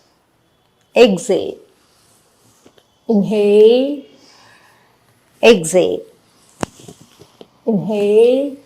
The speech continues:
ఎక్స్‌హేల్. ఇలా ఇప్పుడు నేను just మీకు ఒక ఫోర్ ఫైవ్ టైమ్స్ చూపించాను. మీరు మినిమము టెన్ టైమ్స్ అనేది ఈచ్ ప్రాక్టీస్ అనేది చేయండి. తర్వాత హ్యాండ్స్ వెనక్కి లాక్ చేసుకొని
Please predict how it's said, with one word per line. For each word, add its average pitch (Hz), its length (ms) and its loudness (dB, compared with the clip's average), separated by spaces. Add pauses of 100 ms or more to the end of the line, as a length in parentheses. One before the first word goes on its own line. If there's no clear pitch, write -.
(1400)
ఎక్స్‌హేల్. 170 560 -2 (880)
ఇలా 247 420 4 (220)
ఇప్పుడు 277 200 -2
నేను 285 400 0 (340)
just 247 340 0
మీకు 247 200 0
ఒక 226 160 -4
ఫోర్ 208 320 -2
ఫైవ్ 165 160 2
టైమ్స్ 156 360 -6
చూపించాను. - 560 -14
మీరు 185 200 -6
మినిమము 220 680 -2 (420)
టెన్ 254 240 2
టైమ్స్ 220 380 2
అనేది 170 240 -2
ఈచ్ 247 480 -4
ప్రాక్టీస్ 170 440 -4
అనేది 175 440 -4
చేయండి. 139 380 -4 (120)
తర్వాత 185 320 2 (200)
హ్యాండ్స్ 165 280 -4
వెనక్కి 202 380 -2
లాక్ 151 300 -2
చేసుకొని 185 420 -6